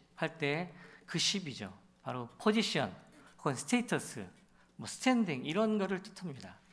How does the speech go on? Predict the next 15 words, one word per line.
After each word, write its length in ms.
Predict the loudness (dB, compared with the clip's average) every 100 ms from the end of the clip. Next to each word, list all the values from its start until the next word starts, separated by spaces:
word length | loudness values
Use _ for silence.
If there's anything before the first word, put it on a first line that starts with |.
| -20 -20 -20 -20 -6
그래서 340 | 2 4 4
그 180 | 2 0
두 180 | -2 0
개가 220 | 2 2
합쳐져서 640 | 2 0 -2 2 0 0 -10 -10 2
워십이라는 640 | 4 6 4 4 4 4
단어가 340 | 2 2 0
됐는데 540 | -2 -4 -4 -6 -10 -14 -20 _ _ _ _
워십이라는 640 | 6 6 8 8 8 8 6
것은 260 | 2 0
그런 220 | 2 0
것입니다. 640 | -2 -4 -4 -6 -8 -14 -18 _ _ -20 -20 -20 -12 4
가치 400 | 4 6 6 6
있는 300 | 6 2 0
것, 220 | -4